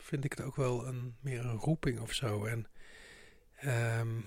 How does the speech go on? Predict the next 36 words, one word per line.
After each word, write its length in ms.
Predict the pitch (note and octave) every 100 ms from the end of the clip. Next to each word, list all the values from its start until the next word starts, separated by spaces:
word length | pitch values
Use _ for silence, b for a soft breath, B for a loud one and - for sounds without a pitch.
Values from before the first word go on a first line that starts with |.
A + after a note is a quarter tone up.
| B B B B B B B
het 180 | - -
is 120 | C3+
ook, 280 | D3+ - -
ja, 260 | C#3+ D#3 B2+ -
het 100 | D#3
is 100 | D3+
ook 100 | -
gewoon 220 | - D3+
een 100 | C#3
bijzonder 420 | C3 - G3 D#3
vak, 340 | - - A2+ B2
omdat 240 | A#2+ A#2+
er 80 | B2
zoveel 360 | C#3 B2+ -
aspecten 540 | B2 - - D3 C3 A#2
bij, 500 | B2 A#2+ A#2 A2+ A#2
eh, 60 | G#2+ - - - - -
komen 320 | D3 C3 A#2 -
kijken. 520 | E3+ E3+ - - - B B B B B B B B
En, 400 | - E3 G3 G#3 F#3
en 160 | D#3
dat 140 | C#3+ C#3
is 100 | C#3+
ook 100 | -
wel 160 | B2+
de, 280 | B2 B2 B2
de 140 | A#2 A#2+
gemene 520 | - B2+ C3+ C#3 B2+
delen 360 | B2 C3 C3
van 160 | - B2+
alle 260 | B2 B2+ A#2
interviews 500 | C3+ - C#3 C#3 -
die 140 | B2+
ik 120 | B2+
heb 160 | C3 -
gedaan. 500 | C3 A2+ A2+ A2+